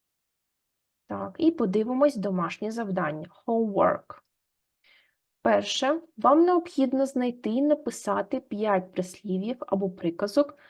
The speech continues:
про витрачання грошей англійською мовою з перекладом українською.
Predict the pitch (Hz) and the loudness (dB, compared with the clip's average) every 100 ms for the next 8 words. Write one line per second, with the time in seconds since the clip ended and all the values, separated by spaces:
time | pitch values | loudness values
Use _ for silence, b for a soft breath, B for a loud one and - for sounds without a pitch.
0 | b b _ - 233 254 294 285 208 196 | b b _ -2 4 4 4 4 2 0
1 | - 226 214 202 202 185 - 208 254 - | -2 -2 -2 0 0 -2 -2 -2 -2 -2
2 | 208 190 202 196 - 196 196 220 277 294 | -4 -2 -2 -2 -2 0 2 4 4 6
3 | 320 320 214 190 262 277 202 202 208 220 | 4 2 -4 -2 -2 2 4 4 2 -2
4 | 226 220 - - 226 185 139 175 - - | -2 -4 -6 -4 -2 -2 -6 -8 -8 -8
5 | - | -8